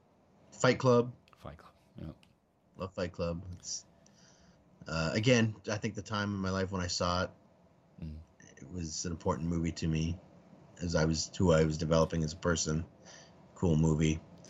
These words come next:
Speaker 2: So in my,
Speaker 1: Um,
Speaker 2: in my, uh, in my list of little, I wrote a little short list of films that I thought you were going to say, or you might
Speaker 1: Yep.
Speaker 2: say. So I, I, Glory, Jaws, Contact, J F K, and Grapes of Wrath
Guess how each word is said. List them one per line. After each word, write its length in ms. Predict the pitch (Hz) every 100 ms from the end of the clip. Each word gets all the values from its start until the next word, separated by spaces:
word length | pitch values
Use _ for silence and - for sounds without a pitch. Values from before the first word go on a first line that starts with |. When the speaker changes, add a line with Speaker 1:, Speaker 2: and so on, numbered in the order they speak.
| -
Speaker 2:
So 260 | - - 151
in 120 | 175
my, 480 | 220 123 127 127 127
Speaker 1:
Um, 200 | 127 127 120
Speaker 2:
in 120 | - 151
my, 400 | 175 185 180 160
uh, 280 | 156 147 135
in 100 | 135
my 140 | 143
list 360 | 143 135 131 127
of 320 | 110 104 -
little, 280 | - 110 101
I 260 | 98 113 117
wrote 180 | 117 127
a 40 |
little 160 | 123 117
short 300 | - 120 98
list 320 | 107 92 -
of 60 | 92
films 260 | 95 92
that 100 | 92
I 60 | 90
thought 360 | - 101 92
you 100 | 95
were 60 | 90
going 220 | 80 78
to 60 | 78
say, 340 | - 67 73 - _ _ -
or 120 | 101
you 140 | 95 98
might 280 | 95 90
Speaker 1:
Yep. 80 | 127
Speaker 2:
say. 260 | - 73 78 - _ _ -
So 200 | - 87
I, 220 | 82 87 -
I, 60 |
Glory, 680 | 82 - 113 135 143 139 143 _ 127
Jaws, 600 | 120 113 110 117 - -
Contact, 760 | - 117 110 113 104 98 - - _ _
J 220 | - 110
F 120 | 117 -
K, 200 | 104 92
and 80 | 87
Grapes 260 | 90 82
of 80 | 85
Wrath 420 | 87 78 85 -